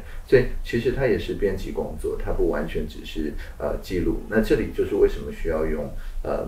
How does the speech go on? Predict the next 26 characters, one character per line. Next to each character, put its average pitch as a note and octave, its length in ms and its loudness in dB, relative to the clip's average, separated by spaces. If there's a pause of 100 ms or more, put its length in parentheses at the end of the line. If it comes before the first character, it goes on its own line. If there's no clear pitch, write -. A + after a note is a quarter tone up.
(120)
就 - 100 -8
是 - 120 -4
电 - 260 4
子 - 160 -8
的 A1+ 120 -2
方 - 220 -2
法 - 220 -4
来 - 120 -6
记 E2 200 -4
录。 D2+ 200 -2
因 F#2 120 -2
为 F#2 80 2
如 G2 100 4
果 G2 80 6
是 - 140 -6
纸 E2+ 240 -4
本 E2+ 200 2
的 - 100 -2
话， D#2 200 -4 (260)
其 F#2 180 -4
实 F2+ 220 -2
没 A2 80 2
有 G#2+ 80 4
那 F2+ 100 0
么 D#2+ 100 2
容 - 160 0